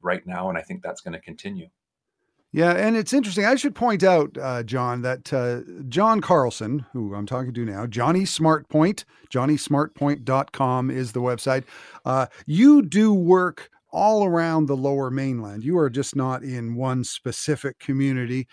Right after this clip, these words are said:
Speaker 2: Uh, you've got listings currently, uh, in Maple Ridge. You've also got one, uh, a house you've been, uh, working with on Quebec Street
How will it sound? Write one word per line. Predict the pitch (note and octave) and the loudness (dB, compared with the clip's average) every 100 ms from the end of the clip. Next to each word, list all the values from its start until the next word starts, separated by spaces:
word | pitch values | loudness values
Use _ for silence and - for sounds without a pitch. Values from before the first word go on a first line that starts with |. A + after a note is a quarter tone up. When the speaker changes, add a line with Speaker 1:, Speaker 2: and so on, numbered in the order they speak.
| - - - | -18 -20 -10
Speaker 2:
Uh, | A2+ A2+ A2 | -6 -4 -4
you've | A#2 A2+ | -6 -8
got | - A#2 A#2+ | -4 -4 -2
listings | A#2+ C#3 - B2 A2+ | 0 0 0 -6 -6
currently, | - C#3 C#3 B2+ C3 B2+ B2 | -4 -2 -2 -4 -4 -4 -4
uh, | A#2 - | -6 -6
in | C3 A#2+ | -6 -4
Maple | B2 A#2+ A#2 | -4 -4 -4
Ridge. | A2 F#3 G#3 F3 D3 - - | 2 6 6 6 -2 -12 -14
You've | - G2+ | -6 -2
also | A2+ - A2 | -2 -2 -4
got | A#2 A2+ | -4 -4
one, | A#2 A#2+ A#2+ A#2 A2+ | -6 -6 -6 -6 -6
uh, | A2+ G#2+ G#2+ A2 | -6 -6 -6 -8
a | A#2 G#2+ | -8 -4
house | C3+ C3 - | -2 -2 -2
you've | B2+ G#2 | -6 -4
been, | A#2 A2+ A#2 | -4 -4 -6
uh, | A#2 A2+ A2 A2 A2+ A#2+ - | -8 -8 -6 -6 -8 -12 -12
working | C#3 C3+ C3+ C#3 B2 | -2 0 2 0 2
with | B2+ B2+ - - - _ _ | 2 2 0 -14 -20 _ _
on | B2+ C3 C3+ | 2 4 4
Quebec | - C#3+ B2+ B3 - | 4 4 6 6 4
Street | - D3+ B2 G#2+ - | -2 0 0 -2 -10